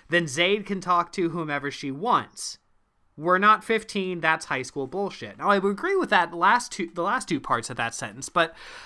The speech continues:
I also think that it, it would be reasonable to say that perhaps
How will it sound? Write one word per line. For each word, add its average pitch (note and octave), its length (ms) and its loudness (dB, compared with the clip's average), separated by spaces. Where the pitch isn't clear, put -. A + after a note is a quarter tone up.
I A#3 140 8
also E4+ 320 0
think D#4 400 -4
that A3+ 280 0
it, E4+ 160 -18
it C4 220 -4
would A#3+ 160 -2
be G3+ 180 0
reasonable G#3 640 -2
to F#3+ 160 -4
say E3+ 380 2
that D3+ 380 0
perhaps F#3+ 960 6